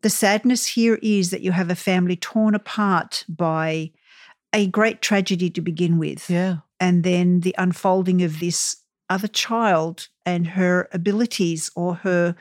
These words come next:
Speaker 1: her way of coping with this stress, uh, which just leads the family down a,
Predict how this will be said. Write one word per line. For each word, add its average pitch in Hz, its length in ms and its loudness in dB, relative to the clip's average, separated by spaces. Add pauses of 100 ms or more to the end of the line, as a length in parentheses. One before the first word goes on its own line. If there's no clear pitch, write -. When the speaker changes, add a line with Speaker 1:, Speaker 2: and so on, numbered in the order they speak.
(360)
Speaker 1:
her 220 180 4
way 196 260 4
of 185 120 -4
coping 214 480 2
with 170 180 0
this 170 160 -4
stress, - 760 -4 (460)
uh, 180 180 0
which 196 360 -2
just 226 300 -2
leads 202 360 2
the 175 80 -6
family 185 420 0
down 180 400 0 (100)
a, 196 140 0